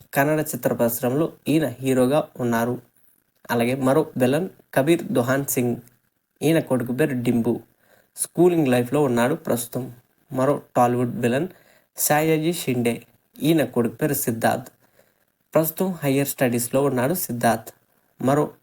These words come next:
టాలీవుడ్ విలన్ అజయ్. ఈయనకు ఇద్దరు కొడుకులు. వారి పేర్లు రామ్, నగేష్. ప్రస్తుతం వారిద్దరు స్టడీస్లో ఉన్నారు. మరో టాలీవుడ్ విలన్ అశుతోష్ రాణా. ఈయనకు ఇద్దరు కొడుకులు. వారి పేర్లు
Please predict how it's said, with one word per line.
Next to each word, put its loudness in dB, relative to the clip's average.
టాలీవుడ్ 2
విలన్ 0
అజయ్. 0
ఈయనకు 0
ఇద్దరు 0
కొడుకులు. -2
వారి 2
పేర్లు -2
రామ్, 2
నగేష్. 0
ప్రస్తుతం 0
వారిద్దరు 0
స్టడీస్లో 0
ఉన్నారు. 0
మరో 2
టాలీవుడ్ 2
విలన్ 0
అశుతోష్ -2
రాణా. 0
ఈయనకు 0
ఇద్దరు 0
కొడుకులు. -2
వారి 2
పేర్లు 0